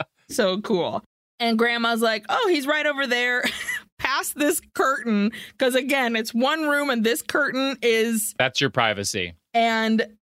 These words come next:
Speaker 1: grandma sits at her fucking Sleeping Beauty wheel, and Maria goes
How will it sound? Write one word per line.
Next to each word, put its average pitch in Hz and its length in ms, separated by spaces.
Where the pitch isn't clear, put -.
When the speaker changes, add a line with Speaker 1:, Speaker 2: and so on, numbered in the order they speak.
Speaker 1:
grandma 254 460
sits 262 400
at 254 180
her 254 200
fucking 247 500
Sleeping 240 460
Beauty 220 280
wheel, 208 420
and 196 200
Maria 196 420
goes 196 680